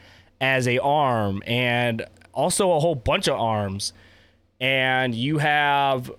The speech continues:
um, Renala with, which I'll get to that in a second.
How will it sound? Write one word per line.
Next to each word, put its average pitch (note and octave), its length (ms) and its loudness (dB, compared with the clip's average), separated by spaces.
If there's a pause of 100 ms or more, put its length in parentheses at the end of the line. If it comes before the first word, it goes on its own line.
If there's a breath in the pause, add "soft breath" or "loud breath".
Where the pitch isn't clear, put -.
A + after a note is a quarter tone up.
um, B2 560 0
Renala D3 840 2 (840 soft breath)
with, C3 360 -2
which C#3+ 260 0
I'll C3+ 140 0
get C3 160 -4
to B2 100 -4
that A#2 160 0
in A2 80 -8
a G#2+ 40 -6
second. G#2 340 -6